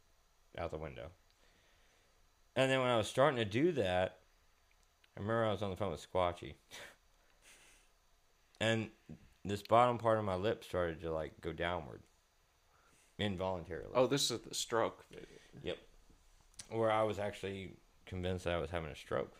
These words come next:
Speaker 1: 'Cause it's technically I kinda was. But,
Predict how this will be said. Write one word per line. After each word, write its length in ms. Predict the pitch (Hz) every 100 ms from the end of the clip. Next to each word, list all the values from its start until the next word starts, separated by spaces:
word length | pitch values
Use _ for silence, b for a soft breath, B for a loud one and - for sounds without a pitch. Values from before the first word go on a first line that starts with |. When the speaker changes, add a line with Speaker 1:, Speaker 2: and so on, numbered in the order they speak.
| _ _ -
Speaker 1:
'Cause 140 | 151
it's 100 | 85
technically 440 | - 95 120 95 82
I 80 |
kinda 260 | 82 82 76
was. 400 | 69 90 - - _ _ _ b b b b b b b b _ _
But, 360 | 110 110 107